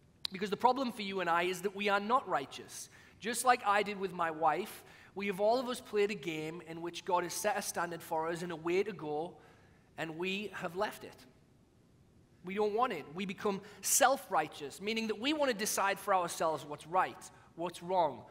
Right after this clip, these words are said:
what the best way to travel is. We go off-road and ignore God's leading in his word and in his law. And we're told in both Proverbs fourteen twelve and in Proverbs sixteen twenty-five, the same phrase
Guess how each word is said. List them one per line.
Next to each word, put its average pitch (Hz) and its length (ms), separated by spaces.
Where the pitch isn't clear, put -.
what 180 200
the 175 40
best 185 320
way 185 140
to 175 100
travel 175 420
is. - 200
We 165 100
go 175 180
off-road 175 760
and 170 120
ignore 196 460
God's 180 380
leading 185 340
in 165 80
his 143 160
word 165 560
and 156 100
in 156 80
his 147 140
law. 127 300
And 160 80
we're 180 80
told 226 400
in 165 140
both 170 240
Proverbs 190 440
fourteen 208 480
twelve 170 560
and 214 360
in 180 160
Proverbs 175 400
sixteen 190 420
twenty-five, 180 600
the 160 80
same 202 320
phrase 180 560